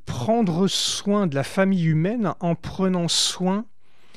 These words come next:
de ses conditions d'existence, c'est-à-dire la planète. Et pour prendre soin,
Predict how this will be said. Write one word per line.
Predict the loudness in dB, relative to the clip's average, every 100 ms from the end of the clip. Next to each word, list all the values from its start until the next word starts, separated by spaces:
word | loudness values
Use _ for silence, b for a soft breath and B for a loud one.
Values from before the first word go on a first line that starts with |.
| B B B
de | -4 -2
ses | -2
conditions | -2 -2 0 -2 -2 -2
d'existence, | -2 -2 0 -2 -2 -2 -2
c'est-à-dire | -6 -6 -4 -2
la | -2
planète. | -2 2 2 0 -4 -12 -14 -18 -10 4
Et | 8 8 4 -6 -8
pour | -8
prendre | -4 -2 2 2 2 2
soin, | 0 -2 -2 -2